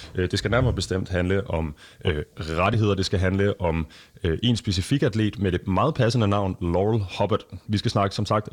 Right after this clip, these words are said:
rettigheder, solidaritet, fremtiden for sporten, og hvorvidt det er en menneskeret at konkurrere på eliteplan. Alt det, det har dagens gæst nemlig en holdning til. Hun er selv tidligere danmarksmester og E M-deltager, og på trods af sine treogtres kilo, meget stærkere end mig, der sidder heroppe med mine hundrede kilo.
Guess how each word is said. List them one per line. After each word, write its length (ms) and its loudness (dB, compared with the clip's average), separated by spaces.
rettigheder, 340 2
solidaritet, 680 0
fremtiden 480 -2
for 80 -6
sporten, 340 -2
og 60 0
hvorvidt 340 -2
det 160 -2
er 100 2
en 180 -2
menneskeret 460 -2
at 80 -4
konkurrere 460 -2
på 280 -4
eliteplan. 640 0
Alt 140 0
det, 100 -2
det 60 2
har 100 2
dagens 260 -2
gæst 200 -2
nemlig 160 0
en 60 -4
holdning 280 2
til. 200 -2
Hun 180 2
er 60 2
selv 240 0
tidligere 440 2
danmarksmester 540 0
og 240 -2
E 100 2
M-deltager, 420 0
og 160 -4
på 60 -4
trods 240 -2
af 60 -2
sine 200 0
treogtres 460 -2
kilo, 240 -2
meget 420 0
stærkere 240 0
end 60 0
mig, 140 2
der 60 0
sidder 180 2
heroppe 320 0
med 80 4
mine 220 2
hundrede 320 2
kilo. 240 0